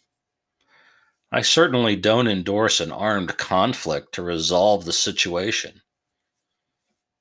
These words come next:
Is there another way? I can't bring you a problem without proposing a solution. Doing that's just whining.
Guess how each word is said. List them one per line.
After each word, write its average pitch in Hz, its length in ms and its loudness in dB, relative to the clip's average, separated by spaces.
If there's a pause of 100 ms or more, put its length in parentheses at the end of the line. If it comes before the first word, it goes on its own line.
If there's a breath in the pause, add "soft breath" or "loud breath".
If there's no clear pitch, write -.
(120)
Is 92 140 -8
there 107 180 2
another 101 320 -2
way? 104 420 -2 (2500 soft breath)
I 98 60 -6
can't 127 340 0
bring 117 240 2
you 101 180 0
a 80 60 2
problem 101 640 0
without 90 360 -2
proposing 95 560 -2
a 82 40 -4
solution. 87 760 -2 (1080)
Doing 101 280 -4
that's 85 320 -2
just - 280 -6
whining. 82 540 -2